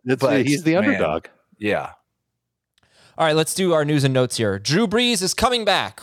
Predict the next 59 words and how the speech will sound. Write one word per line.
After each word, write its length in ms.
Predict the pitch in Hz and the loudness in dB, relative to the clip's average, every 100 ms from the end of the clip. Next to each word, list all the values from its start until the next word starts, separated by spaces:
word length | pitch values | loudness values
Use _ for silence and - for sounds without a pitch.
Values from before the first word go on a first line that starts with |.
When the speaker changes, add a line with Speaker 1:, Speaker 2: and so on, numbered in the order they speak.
| - | -6
Speaker 3:
or 180 | 180 170 | 0 0
he's 140 | 165 | -2
not. 180 | 120 - _ _ _ _ _ | -6 -10 _ _ _ _ _
We 80 | 160 | 0
don't 100 | 165 | 2
know 100 | 156 | 2
what 100 | 147 | 2
that 160 | 131 | 0
tweet 200 | - 139 | 0 -2
was 120 | 120 | 0
all 160 | 123 117 | 0 2
about, 360 | 113 110 113 110 | 2 2 0 -2
but 300 | 104 101 - _ _ _ | -4 -4 -8 _ _ _
he 100 | 113 | -10
said, 500 | 120 131 120 113 104 - - | -4 0 2 0 -6 -12 -4
"I'm 160 | 131 | -2
coming 220 | 147 147 | 0 0
back, 360 | 139 143 139 - - - 123 | 0 0 0 -4 -14 -20 -12
or 300 | - 135 131 | -4 0 2
I'm 80 | 127 | 2
not, 360 | 139 139 135 135 | 2 2 2 0
or 180 | 131 127 | 0 2
I'm 220 | 120 117 | 0 -2
gonna 280 | 127 123 120 | 0 0 0
be 180 | 113 123 | 0 0
a 40 | |
dad, 380 | 123 139 135 131 | 2 2 2 2
or 100 | 117 | 2
I'm 300 | 117 117 117 | 0 -4 -12
coach 220 | - 139 - | -2 -2 0
football 340 | 143 139 131 | -2 0 0
or 80 | 131 | 0
something, 340 | 139 120 131 | -2 -2 -2
or 80 | 120 | 0
go 120 | 113 | -2
back 160 | 131 127 | -2 -2
to 60 | 131 | -4
N 60 | 127 | -4
B 80 | |
C." 140 | 120 127 - - | -4 -6 -10 -8
Anyway, 520 | 180 185 165 147 147 139 | -2 0 2 2 2 0
it's 220 | 135 - | -2 -2
just 160 | 160 | -2
worth 180 | 143 139 - - | 0 -2 -4 -4
addressing, 540 | 123 113 123 113 120 | -4 0 0 0 -2
I 80 | 113 | -2
guess. 260 | 107 107 | -2 -4
But 160 | - 98 - - | -6 -12 -12 -2
would 160 | 170 208 | -2 0
you 60 | |
rather 380 | 190 151 170 170 | 0 2 2 0
Jameis 360 | 135 156 160 147 | 0 0 0 0
Winston 280 | 156 - | 0 2
or 80 | 139 | 0
Drew 160 | 117 139 | 0 0
Brees 260 | 131 131 | 0 0
be 100 | 110 113 | 0 0
their 120 | 107 | 0
quarterback? 520 | 110 95 85 76 - | -2 -4 -4 -8 -12